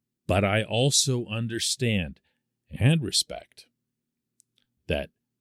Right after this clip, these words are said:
they support their head coach and his broader vision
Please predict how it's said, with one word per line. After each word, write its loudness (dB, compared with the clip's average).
they 4
support -4
their -4
head -10
coach -6
and -4
his -2
broader 0
vision -6